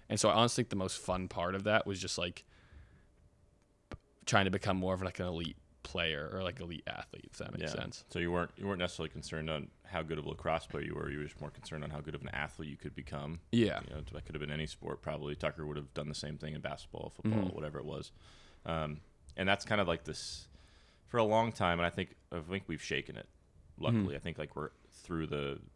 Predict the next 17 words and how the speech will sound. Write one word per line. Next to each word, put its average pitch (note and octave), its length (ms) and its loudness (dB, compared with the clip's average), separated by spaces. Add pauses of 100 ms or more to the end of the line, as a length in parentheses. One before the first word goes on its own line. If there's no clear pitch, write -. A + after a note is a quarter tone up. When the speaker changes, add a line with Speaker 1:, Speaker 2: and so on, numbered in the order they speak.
(260)
Speaker 2:
era D#2 300 4
of, C2+ 240 -4
like, C#2 240 -4
lacrosse D#2 360 -2
players D2+ 300 -4
aren't D2+ 260 -4
athletes, C#2+ 380 -6
like, D2+ 120 -10
they D2 80 -8
shouldn't D2+ 260 -10
train D2+ 280 -6
like D2 180 -8
athletes, - 460 -8
right? F#2 80 2
Speaker 1:
Definitely. D#2+ 240 0
Speaker 2:
Like, D#2 180 -4
we, F2+ 220 0